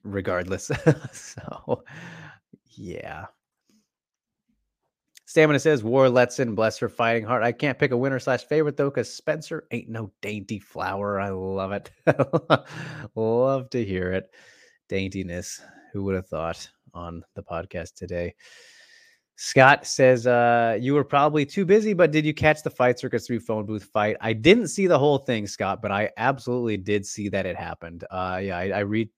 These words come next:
I did a quote tweet about it. I think, I think it was Friday night when I was rather tipsy. Uh, so I saw it. I <laughs> saw, I saw the clips of it. Very ridiculous madness, which is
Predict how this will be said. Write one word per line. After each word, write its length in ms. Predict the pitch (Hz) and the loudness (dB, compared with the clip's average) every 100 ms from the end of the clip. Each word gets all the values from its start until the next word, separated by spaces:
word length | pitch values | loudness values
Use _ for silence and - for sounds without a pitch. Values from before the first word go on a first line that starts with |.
| _ - | _ -12
I 100 | 101 | -8
did 120 | 101 | -6
a 40 | |
quote 280 | 98 113 113 | -2 0 0
tweet 220 | - 101 | -2 -6
about 320 | 92 87 87 92 | -4 -4 -2 -2
it. 80 | - | -4
I 100 | 90 | -8
think, 460 | - 107 113 - _ _ _ - | -8 -10 -10 -14 _ _ _ -10
I 100 | 107 | 0
think 140 | 151 | 2
it 20 | 165 | 2
was 120 | 123 | 0
Friday 360 | - 123 117 | 0 2 2
night 300 | 107 98 98 | 0 -2 -4
when 120 | 95 90 | -6 -10
I 120 | 90 | -8
was 280 | 90 90 - _ _ | -8 -12 -14 _ _
rather 640 | - 87 90 95 117 92 76 | -16 -10 -6 -4 -4 -6 -12
tipsy. 500 | - - - 80 82 _ _ _ - | -16 -20 -16 -14 -14 _ _ _ -16
Uh, 320 | 87 87 87 | -10 -8 -8
so 460 | - - 85 85 78 _ _ | -10 -12 -8 -8 -10 _ _
I 80 | 104 | -10
saw 340 | 95 - 78 78 | -10 -10 -12 -12
it. 60 | - - | -16 -10
I 120 | 107 | -8
<laughs> 0 | |
saw, 380 | - - 139 113 | -2 4 4 6
I 260 | 147 113 110 | 4 4 0
saw 480 | - 113 107 107 | 2 2 4 4
the 200 | 101 104 | 2 -4
clips 360 | 98 - 104 - | -8 -4 -6 -4
of 180 | 104 98 | -6 -4
it. 140 | 101 - _ _ _ - | -6 -8 _ _ _ -14
Very 640 | 98 104 101 98 95 95 _ _ _ _ | -4 0 2 0 -4 -8 _ _ _ _
ridiculous 800 | - 101 92 85 92 87 87 - _ _ - | -10 -8 -8 -10 -12 -10 -12 -14 _ _ -16
madness, 540 | 85 85 87 85 - | -12 -12 -12 -16 -10
which 260 | 95 92 - | -10 -10 -14
is 240 | - 107 | -16 -16